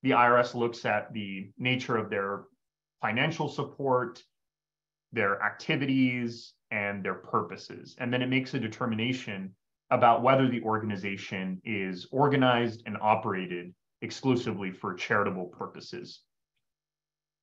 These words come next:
In the case of a, a foreign organization, a non-U S organization, it is possible that they have obtained a five oh one C three public charity designation.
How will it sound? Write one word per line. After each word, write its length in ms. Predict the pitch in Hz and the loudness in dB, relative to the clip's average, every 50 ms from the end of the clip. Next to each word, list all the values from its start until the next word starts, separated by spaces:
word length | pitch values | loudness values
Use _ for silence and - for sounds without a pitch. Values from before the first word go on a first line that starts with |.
| _ | _
In 120 | - 160 160 | 2 4 6
the 80 | 160 | 6
case 300 | 165 - 202 226 220 - | 6 6 4 4 6 4
of 80 | 208 170 | 4 4
a, 320 | 151 135 120 110 101 - - | 6 6 6 6 4 2 0
a 60 | 131 | -4
foreign 400 | 127 - - 180 190 190 170 151 | -6 -2 2 4 6 6 6 4
organization, 760 | 143 131 117 110 107 107 101 98 98 98 98 - - 120 110 | 4 2 0 0 0 -2 -4 -6 -6 -8 -8 -6 -6 -4 -4
a 60 | 104 | -2
non-U 500 | 101 104 117 120 127 127 120 113 107 101 | 0 4 6 8 8 8 6 4 2 0
S 140 | 98 95 - | 0 -4 -4
organization, 880 | - 104 92 90 92 90 90 90 90 87 87 - - 90 87 87 92 104 - _ _ _ _ _ _ _ _ _ _ _ _ _ _ _ _ | -6 -6 -4 -4 -6 -8 -8 -8 -8 -10 -10 -12 -12 -14 -12 -12 -14 -16 -16 _ _ _ _ _ _ _ _ _ _ _ _ _ _ _ _
it 140 | - 147 143 | 2 2 4
is 200 | 139 139 127 120 110 | 4 4 4 2 -2
possible 600 | - - 160 170 190 185 - 170 143 127 117 110 | 2 4 6 8 8 6 4 2 2 2 2 4
that 220 | 113 110 110 - | 2 0 0 0
they 160 | 131 120 123 123 | 0 0 0 2
have 240 | 120 123 123 113 | 2 2 2 2
obtained 600 | 117 98 - - - 147 147 139 127 117 110 - - | 2 -2 -4 -6 -4 -2 0 2 2 2 0 0 -2
a 80 | - 117 | -4 -6
five 320 | - - 131 156 - 127 | 0 4 6 6 6 6
oh 60 | 123 | 6
one 140 | 120 113 110 | 4 2 2
C 260 | 110 - - 113 - | 0 -2 -4 -6 -6
three 320 | - 104 101 98 98 98 95 | -6 -6 -8 -6 -8 -8 -10
public 420 | - - - 120 110 110 104 107 | -6 -2 0 0 0 0 -2 -2
charity 360 | - - - 107 104 98 95 | -4 -2 0 0 0 0 -2
designation. 840 | 92 92 92 - 87 90 90 92 113 127 117 113 - - - 143 | -4 -4 -4 -6 -6 -8 -6 -4 -2 -2 -2 -4 -8 -12 -16 -18